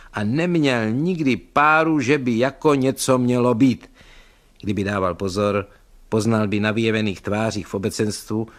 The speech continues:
že se za jeho zády děje něco, nač by měl reagovat.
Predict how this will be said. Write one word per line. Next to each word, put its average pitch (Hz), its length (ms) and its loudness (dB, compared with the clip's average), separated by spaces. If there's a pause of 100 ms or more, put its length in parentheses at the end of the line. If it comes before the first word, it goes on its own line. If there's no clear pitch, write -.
(100)
že 110 140 -4
se 107 140 -2
za 104 120 -4
jeho 104 240 0
zády 110 360 -4
děje 104 320 0
něco, 113 520 -2
nač 107 280 -2
by 110 180 -4
měl 113 360 -2
reagovat. 113 560 -6